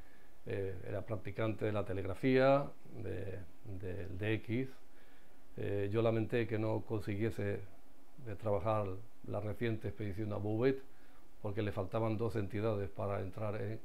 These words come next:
en el Honor Roll y, en el Honor Roll, y él tenía un grandísimo interés,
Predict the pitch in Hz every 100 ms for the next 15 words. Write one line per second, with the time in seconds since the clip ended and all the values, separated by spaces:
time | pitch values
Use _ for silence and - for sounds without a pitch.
0 | - 101 101 107 101 95 110 110 113 110
1 | - - 117 - - - 101 98 110 107
2 | 110 117 92 - - - - - 113 107
3 | 113 117 110 107 107 104 110 110 98 101
4 | 101 120